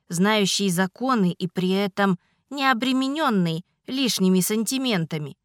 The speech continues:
А уж как она заполучила себе одного из лучших адвокатов в городе, расскажет, когда будет готова. «Ну что?» — улыбнулась я.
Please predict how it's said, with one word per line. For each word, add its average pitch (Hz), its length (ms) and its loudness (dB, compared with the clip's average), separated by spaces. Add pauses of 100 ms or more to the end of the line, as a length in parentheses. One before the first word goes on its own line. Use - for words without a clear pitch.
(560)
А 175 200 0
уж 170 220 -2
как 220 380 2
она 185 300 2
заполучила 180 800 -2
себе 180 600 0 (360)
одного 180 460 2
из 180 160 2
лучших 190 420 0
адвокатов 175 640 -2
в 151 120 -8
городе, 170 580 -2 (720)
расскажет, 302 720 2 (260)
когда 208 320 2
будет 180 320 0
готова. 170 500 -2 (720)
«Ну 175 140 2
что?» — 233 380 2 (460)
улыбнулась 208 680 2
я. 202 260 4